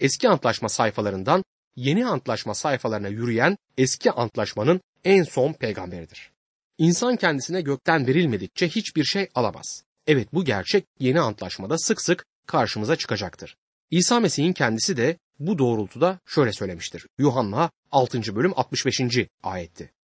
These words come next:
"Babanın bana yöneltmediği hiç kimse bana gelemez." Ne çarpıcı sözler değil mi? Ve Yahya peygamber sözlerini "İsa Mesih büyümeli,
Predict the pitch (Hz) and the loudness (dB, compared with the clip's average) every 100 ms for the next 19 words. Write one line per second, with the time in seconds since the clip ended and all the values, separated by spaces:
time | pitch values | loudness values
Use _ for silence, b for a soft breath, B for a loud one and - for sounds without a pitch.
0 | _ 139 131 170 247 143 143 143 127 147 | _ 2 6 6 4 2 2 2 4 4
1 | 180 117 98 95 92 214 - 110 101 104 | 2 -2 -4 -4 -2 -2 -2 -6 -4 0
2 | 143 160 110 90 80 - - _ _ _ | 0 2 -2 -6 -10 -16 -18 _ _ _
3 | 170 226 190 127 113 107 120 101 95 95 | 2 4 2 0 -4 -4 -4 -2 -6 -4
4 | 185 110 82 _ - 139 135 110 156 185 | -4 -4 -8 _ 0 4 4 4 2 2
5 | 117 107 104 127 170 - 123 104 104 104 | 0 -2 -2 0 0 0 -2 -2 -2 0
6 | 180 - _ - 147 156 - 247 214 156 | -2 -4 _ -6 -2 0 0 0 0 0
7 | 156 - 127 117 110 131 226 | -4 -4 -2 -2 0 0 0